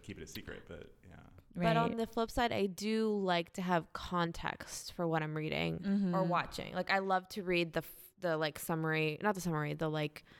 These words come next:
Speaker 2: what is that called? The flap, whatever that little description is.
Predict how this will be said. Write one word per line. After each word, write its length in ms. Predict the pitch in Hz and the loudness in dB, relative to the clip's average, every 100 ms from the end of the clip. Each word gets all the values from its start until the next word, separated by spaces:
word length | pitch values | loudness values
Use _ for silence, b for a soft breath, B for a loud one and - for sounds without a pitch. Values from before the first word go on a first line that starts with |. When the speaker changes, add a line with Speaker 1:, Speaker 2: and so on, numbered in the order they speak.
| b b b | b b b
Speaker 2:
what 80 | - | -2
is 60 | 170 | 0
that 120 | 156 | 0
called? 240 | - - | -2 -4
The 140 | - - | -4 -4
flap, 540 | - - 160 - - | -6 -2 0 0 -4
whatever 460 | - 165 - 69 65 - | -6 -4 -2 -2 -4 -4
that 260 | 165 - 160 | -4 -4 -2
little 160 | 156 | -4
description 520 | 156 - 170 - 196 202 | -4 -4 -6 -4 -2 0
is. 320 | 214 214 | -2 -2